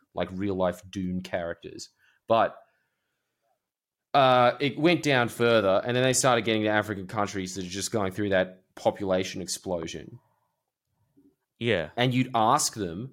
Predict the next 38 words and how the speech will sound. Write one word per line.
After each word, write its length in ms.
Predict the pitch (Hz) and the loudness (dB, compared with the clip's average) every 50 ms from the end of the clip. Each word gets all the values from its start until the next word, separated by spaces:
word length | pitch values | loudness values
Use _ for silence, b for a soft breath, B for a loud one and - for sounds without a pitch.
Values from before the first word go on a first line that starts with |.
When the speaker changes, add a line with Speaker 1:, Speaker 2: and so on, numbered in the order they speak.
| _ _ | _ _
Speaker 1:
about 520 | - 113 110 117 113 104 101 95 95 95 92 - _ _ _ _ _ _ _ _ _ _ _ _ _ _ _ _ _ _ _ _ _ _ | -4 -2 0 0 0 0 2 2 0 0 -2 -6 _ _ _ _ _ _ _ _ _ _ _ _ _ _ _ _ _ _ _ _ _ _
why 420 | - 110 104 98 110 113 120 123 120 | -14 -6 0 2 4 4 4 4 2
they're 160 | 113 110 101 | 2 -2 -2
doing 380 | 98 - 104 98 107 110 104 85 | -2 -2 -2 -2 -2 -2 -2 -4
this, 260 | 82 80 82 - - | -6 -6 -8 -6 -2
why 220 | 104 107 110 113 | 2 2 2 4
they're 100 | 113 110 | 2 2
having 260 | 107 110 101 101 95 | 0 0 -2 -2 -6
fifteen 680 | 90 - - - 107 98 - - 110 101 95 92 90 92 | -8 -10 -10 -10 -10 -10 -6 -4 -4 -2 -2 -2 -4 -6
kids, 600 | - - 101 98 87 - - - - - - - _ _ _ _ _ - | -8 -8 -8 -6 -6 -8 -10 -12 -14 -16 -16 -16 _ _ _ _ _ -6
despite 420 | 110 107 - - 127 120 117 117 | -6 -4 0 2 2 2 2 0
the 100 | - 107 | -2 -6
fact 340 | - - 113 104 95 - - | -2 0 0 0 0 0 -2
that 200 | 107 98 95 101 | -4 -4 -4 -2
medical 380 | 107 110 113 107 95 - 101 92 | -2 -2 0 -2 -2 -4 -4 -2
science 400 | - - 104 98 92 92 92 - | 0 2 2 2 2 2 0 -2
has 100 | 95 - | -4 -2
got 200 | - 95 95 - | -2 -2 -2 -2
them 120 | 95 95 | -4 -6
to 120 | 90 - 90 | -4 -6 -8
the 80 | 95 | -8
point 400 | - - 107 98 90 87 87 - | -6 -4 -2 -2 -2 -4 -4 -4
where 340 | 98 92 87 87 85 85 - _ _ _ _ _ _ _ _ _ _ _ _ _ _ _ _ _ _ _ _ _ _ _ _ _ _ _ _ _ _ _ _ _ | -2 -2 0 0 -2 -2 -4 _ _ _ _ _ _ _ _ _ _ _ _ _ _ _ _ _ _ _ _ _ _ _ _ _ _ _ _ _ _ _ _ _
maybe 480 | 120 117 110 110 110 110 110 - 98 92 | -6 -2 0 2 2 2 0 0 -4 -6
two 400 | 92 - - - 117 113 110 107 | -6 -6 -4 -2 0 2 4 4
out 160 | 101 92 90 | 4 2 2
of 60 | 82 | -2
the 60 | 92 | -6
fifteen 500 | 92 - - 98 92 92 - 95 90 87 | -8 -8 -8 -8 -8 -6 -4 -4 -4 -2
will 100 | 85 85 | -4 -6
die 320 | 82 - 92 87 87 85 85 | -4 -2 -2 -2 -2 -2 -4
instead 360 | 90 90 - - 101 92 87 | -4 -6 -6 -4 -4 -4 -4
of 280 | 87 85 82 - - _ _ _ _ _ _ _ _ _ _ _ _ | -4 -6 -6 -10 -18 _ _ _ _ _ _ _ _ _ _ _ _
ten 240 | - - 113 107 98 | -8 -4 -2 -2 0
out 180 | 95 90 87 85 | 0 0 -2 -2
of 60 | 82 | -6
the 60 | - | -10
fifteen. 720 | - - - 90 82 - - - 85 78 - - 113 120 | -12 -12 -10 -10 -10 -8 -8 -10 -10 -10 -12 -14 -16 -18